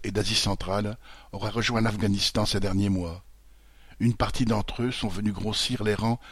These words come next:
du groupe État islamique, d'autres ceux d'Al-Qaïda, la frontière entre ces groupes djihadistes étant plus que floue. Tous ces groupes, y compris État islamique,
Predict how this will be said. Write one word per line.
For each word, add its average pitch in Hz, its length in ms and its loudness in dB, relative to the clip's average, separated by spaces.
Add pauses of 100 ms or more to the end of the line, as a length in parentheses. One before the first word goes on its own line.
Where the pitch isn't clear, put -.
(120)
du 107 100 -2
groupe - 340 -2
État - 260 0
islamique, 202 680 0 (380)
d'autres 120 320 0
ceux 113 240 0
d'Al-Qaïda, 98 760 -2 (420)
la 104 80 0
frontière 117 640 0
entre 107 200 -4
ces 104 200 0
groupes 104 340 -4
djihadistes 95 600 -2 (260)
étant 104 260 0
plus - 260 -4
que 104 100 -4
floue. 76 280 -8 (640)
Tous 135 120 0
ces 120 200 4
groupes, 123 380 0 (260)
y 127 80 0
compris 127 440 4
État 113 260 2
islamique, 110 600 2